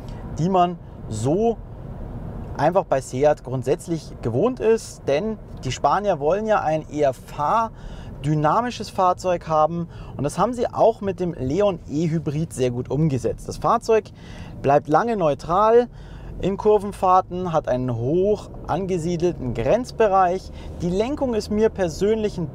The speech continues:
Tick zu indirekt, zu wenig Rückmeldung, vielleicht auch zu leichtgängig. Dafür aber dann in der Stadt sorgt das Ganze für einfaches Handling.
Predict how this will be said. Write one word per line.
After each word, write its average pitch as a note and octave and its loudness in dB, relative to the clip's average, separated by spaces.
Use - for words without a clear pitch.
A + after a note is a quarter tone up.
Tick - -4
zu B3+ 0
indirekt, A3 2
zu A#3+ -4
wenig A3 0
Rückmeldung, G3 2
vielleicht D3 2
auch - -2
zu - -8
leichtgängig. G#3 0
Dafür F3 4
aber D#3 4
dann C#3+ 0
in C3 0
der A#2+ 4
Stadt C3 2
sorgt - -2
das C#3 -8
Ganze C3+ 0
für C3+ -2
einfaches C3+ -4
Handling. G#3+ 0